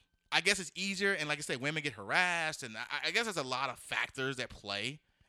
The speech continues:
into why we don't see more women out. But you're thinking, like, okay, so if you're, some of you are single, how are you gonna find a guy or a partner if you don't leave the house?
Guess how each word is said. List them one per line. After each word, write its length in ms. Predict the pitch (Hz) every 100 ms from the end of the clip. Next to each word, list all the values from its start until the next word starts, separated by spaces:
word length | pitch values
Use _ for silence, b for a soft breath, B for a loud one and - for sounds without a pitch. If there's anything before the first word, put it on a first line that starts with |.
| -
into 500 | 117 - 113 107 101 98 92
why 220 | 104 110 110
we 100 | 113
don't 200 | 117 107
see 180 | 120
more 240 | 113 107 104
women 300 | 101 113 120 -
out. 280 | - 120 - b b b
But 200 | 156 151 - _ _ -
you're 120 | 156
thinking, 300 | - 254 214
like, 240 | 175 151 170
okay, 360 | 170 214 180 131
so 420 | 170 156 143 - _ -
if 260 | 139 127
you're, 80 | 143
some 180 | - 185
of 60 |
you 80 | 160
are 60 | 123
single, 440 | - 320 151 139 b b b b b
how 140 | 170
are 40 | 330
you 80 | 349
gonna 200 | 330 285
find 340 | 269 285 262
a 80 | 214 185 196
guy 580 | 165 247 285 160 147 160 160
or 80 |
a 60 | 147
partner 580 | - 262 - 139 131 131
if 240 | 147 143 156
you 80 | 147
don't 320 | 175 240 -
leave 240 | 160 262
the 80 | 151
house? 420 | 135 302 - -